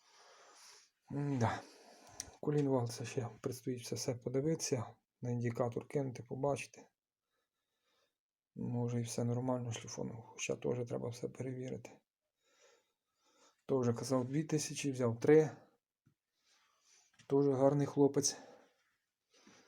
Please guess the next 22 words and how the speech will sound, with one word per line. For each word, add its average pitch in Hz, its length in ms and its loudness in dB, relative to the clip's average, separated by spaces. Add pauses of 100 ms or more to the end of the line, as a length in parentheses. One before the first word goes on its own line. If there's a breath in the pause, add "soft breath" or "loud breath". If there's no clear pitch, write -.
(180 soft breath)
Кажу 135 220 2
до 143 120 0
нього: 143 200 4
«Поясніть 139 520 2
мені, 147 200 2
чому 135 300 0
так?» 165 300 4 (2750 soft breath)
Ну, 254 420 4
я 269 140 8
казав 226 300 10
приблизно, 240 460 4
каже, - 420 -2 (500)
ціну. 80 380 -2 (1400 soft breath)
Казав, 170 220 8
приблизно 147 440 6
дві 170 180 4
тисячі, 196 500 2
взяв 123 280 2
три, 180 280 4 (140)
ну, 190 100 -4
це - 140 0
приблизно. 123 560 0